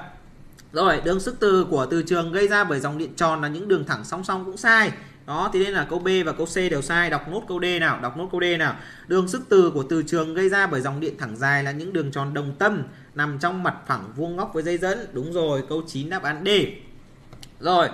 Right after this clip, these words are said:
câu mười nào. Một dây dẫn thẳng dài đặt trong không khí có cường độ dòng điện là Y chạy qua. Tại điểm cách dây dẫn một khoảng R nhỏ thì có cường độ là B bằng hai nhân mười mũ trừ bảy nhân với Y chia cho R nhỏ. Câu mười của mình sẽ là gì? Câu mười của mình sẽ là đáp án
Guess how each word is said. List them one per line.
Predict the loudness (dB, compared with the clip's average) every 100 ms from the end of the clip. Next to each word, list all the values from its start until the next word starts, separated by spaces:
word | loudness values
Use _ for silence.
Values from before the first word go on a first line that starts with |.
| -6 -20 -12
câu | -6
mười | 0 2 4
nào. | 6 6 4 -4 -18 -4
Một | 0 2
dây | 4 4
dẫn | 4 0
thẳng | -2 2
dài | 2 2
đặt | 0
trong | -2 -2
không | -4
khí | 0 0 2 -2 -4
có | -4 0
cường | 0 0
độ | 0 0
dòng | 0
điện | -2 -2
là | -4
Y | -2 -2 -2
chạy | -4 -8 -2
qua. | 4 6 4 2 -8 -12 0
Tại | 0 0 -6 -16 -4
điểm | -2 -2 -2
cách | -4 0
dây | 2
dẫn | 2 0
một | -2 2
khoảng | 0 0 -2
R | -2 0 -2
nhỏ | -2 -4 -6
thì | -10 -6
có | -4 -2
cường | -2 0
độ | -2 -2
là | -2 0 -2 -4
B | -4 -2 -2
bằng | 0 -2 -2
hai | 0 2 0
nhân | -4 -4
mười | -4
mũ | -6 -8
trừ | -6 -4
bảy | -4 -4
nhân | -6 -8
với | -8
Y | -6 -4 -4
chia | -4
cho | -2 -2
R | -2 -4
nhỏ. | -6 -6 -6 -8 -10 -6
Câu | -4
mười | -2 -2
của | -2
mình | -4 -6
sẽ | -2
là | 0
gì? | 0 -4 -8 -20 -20 -20 -20 -14 -8
Câu | -2
mười | -2
của | -4
mình | -8 -6
sẽ | -4
là |
đáp | -4 -4
án | -6